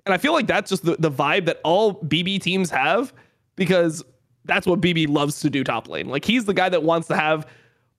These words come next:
the bi-, the, like, all of his teammates be open-minded, and he wants everyone to, to be the same way towards him. So, like, I feel like that's something that's a huge advantage of having a player like him,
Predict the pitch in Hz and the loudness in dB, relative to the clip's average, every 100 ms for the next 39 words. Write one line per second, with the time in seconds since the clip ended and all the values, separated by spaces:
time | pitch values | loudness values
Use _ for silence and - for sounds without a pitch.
0 | _ 165 135 160 131 196 185 175 - 165 | _ -6 -2 -2 -2 -4 -2 -2 -2 -6
1 | - - 160 - 190 220 202 - 202 190 | -8 -2 -2 0 0 2 0 0 0 0
2 | 196 269 170 175 147 160 185 175 151 - | 0 2 2 2 2 2 2 0 -2 -4
3 | 165 196 190 - 180 180 180 175 151 - | -2 2 0 0 0 2 2 0 -4 -4
4 | 160 147 160 151 - 165 156 156 151 151 | -4 0 0 0 0 0 2 2 0 0
5 | 143 127 - 117 151 - _ _ - 185 | 0 -2 -6 -10 -10 -16 _ _ -2 2
6 | 165 151 - _ _ _ _ _ - - | 2 0 -4 _ _ _ _ _ -4 0
7 | 240 208 170 185 202 180 160 160 151 190 | 2 2 0 0 0 0 0 0 0 0
8 | 160 147 175 156 151 156 147 - 139 165 | 2 2 0 0 -2 -2 -2 -2 0 0
9 | 170 208 220 233 | 0 0 -2 -2